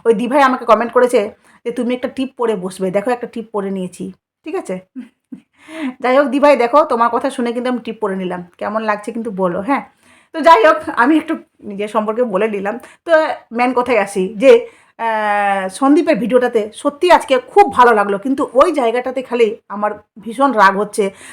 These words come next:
যে, "সন্দীপ তুমি কেন বাচ্চাটাকে, হুম, ড্রেস ফুল, মানে ফুল ড্রেস পরালে না?" কারণ তুমি ইচ্ছা করে যদি কাউকে বলার সুযোগ দাও তারা তো বলবেই, তাই না? আর যারা তোমাকে নিয়ে নেগেটিভ,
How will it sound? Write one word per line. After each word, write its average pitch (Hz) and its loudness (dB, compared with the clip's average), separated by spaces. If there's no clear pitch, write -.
যে, 233 -6
"সন্দীপ 240 -4
তুমি 294 2
কেন 269 2
বাচ্চাটাকে, 240 -2
হুম, 302 -6
ড্রেস 214 0
ফুল, 247 -10
মানে 196 -2
ফুল 277 -4
ড্রেস 226 0
পরালে 185 0
না?" 175 -6
কারণ 262 -4
তুমি 277 0
ইচ্ছা - 0
করে 392 2
যদি 311 -4
কাউকে 254 0
বলার 226 4
সুযোগ 247 2
দাও 202 4
তারা 208 2
তো 294 2
বলবেই, 202 4
তাই 226 2
না? 285 4
আর 202 -4
যারা 220 4
তোমাকে 277 4
নিয়ে 285 4
নেগেটিভ, 254 2